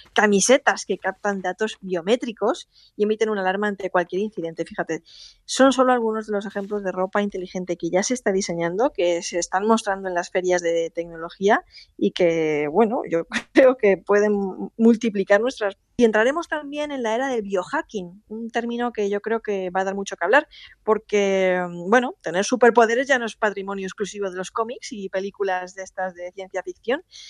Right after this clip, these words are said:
gracias a los medicamentos inteligentes llamados notropos, que aumentan nuestras capacidades cognitivas. Eh, habrá tatuajes electrónicos, chips llamados N F C o R F I D implantados en nuestro propio cuerpo,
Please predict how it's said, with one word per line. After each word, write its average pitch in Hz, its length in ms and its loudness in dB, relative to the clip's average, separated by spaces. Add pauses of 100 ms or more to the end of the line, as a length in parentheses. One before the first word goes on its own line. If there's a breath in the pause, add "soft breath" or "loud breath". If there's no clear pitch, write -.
(180 loud breath)
gracias 196 480 -4
a - 40 -4
los 196 180 -2
medicamentos 190 760 -4
inteligentes 220 920 0
llamados 180 580 0 (680)
notropos, - 720 2 (360 loud breath)
que - 80 -4
aumentan 208 280 2
nuestras 220 260 -4
capacidades 190 560 -2
cognitivas. 233 960 0 (420 loud breath)
Eh, 180 240 4
habrá 175 200 4
tatuajes 175 540 2
electrónicos, 202 880 0
chips - 340 -2
llamados 196 440 2
N 185 180 -2
F 175 200 -6
C 226 220 0
o 185 180 4
R 180 180 0
F - 120 -8
I 262 180 -2
D 196 100 6
implantados 196 680 2
en 190 80 -2
nuestro 175 220 -6
propio 190 300 -2
cuerpo, 269 500 0